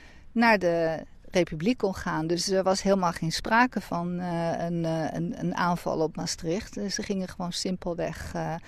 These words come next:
door, eh, de, het bisdom Keulen en vervolgens, eh,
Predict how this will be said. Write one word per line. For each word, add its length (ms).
door, 300
eh, 80
de, 100
het 160
bisdom 480
Keulen 480
en 200
vervolgens, 720
eh, 60